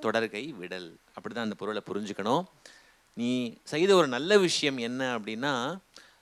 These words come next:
நிறைய பேர், அது தவறில்ல, தங்களுடைய சொந்த கற்பனைகள், யோசனைகளை சேர்த்து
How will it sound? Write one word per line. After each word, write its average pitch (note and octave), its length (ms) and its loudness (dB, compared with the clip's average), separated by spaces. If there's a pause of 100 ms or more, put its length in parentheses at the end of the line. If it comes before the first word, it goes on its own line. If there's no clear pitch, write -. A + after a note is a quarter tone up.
(140)
நிறைய D3+ 340 0
பேர், F3+ 280 0 (460)
அது A#2+ 220 -4
தவறில்ல, D#3+ 680 4 (120)
தங்களுடைய B2+ 440 -6
சொந்த F3 420 2 (640)
கற்பனைகள், C3+ 760 2 (320)
யோசனைகளை C#3 560 2
சேர்த்து E3+ 720 0